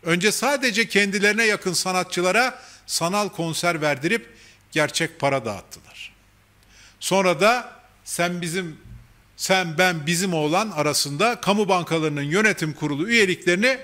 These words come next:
pay ettiler. Kamu bankalarının yönetim kurulları ak Parti'nin arpalığı oldu.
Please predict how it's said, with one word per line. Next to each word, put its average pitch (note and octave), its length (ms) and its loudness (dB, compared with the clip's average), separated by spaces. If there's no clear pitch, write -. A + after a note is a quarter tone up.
pay D3+ 200 4
ettiler. - 540 -12
Kamu F3+ 240 -2
bankalarının E3 580 -2
yönetim E3 420 -4
kurulları D3+ 480 -4
ak - 380 -4
Parti'nin D#3+ 460 -4
arpalığı C#3 520 -4
oldu. A2+ 300 -4